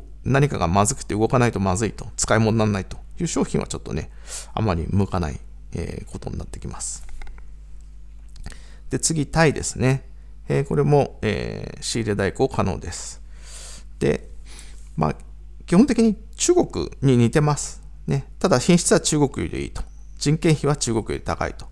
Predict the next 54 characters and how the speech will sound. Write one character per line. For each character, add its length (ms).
い 60
う 60
こ 120
と 100
に 80
な 60
っ 40
て 120
き 100
ま 140
す。 240
で 120
ね、 260
え 500
ー、 80
じ 100
ゃ 40
あ 20
中 160
国 240
で 60
い 20
い 40
ん 40
じ 60
ゃ 40
な 100
い 60
の 80
っ 20
て 140
話 300
な 80
ん 80
で 80
す 100
け 100
ど、 280
ま 100
あ、 20
た 100
だ、 220
タ 140
イ 60
の 100
場 140
合 60
ね、 240
ア 120
パ 160
レ 120
ル 80
と 140
か、 280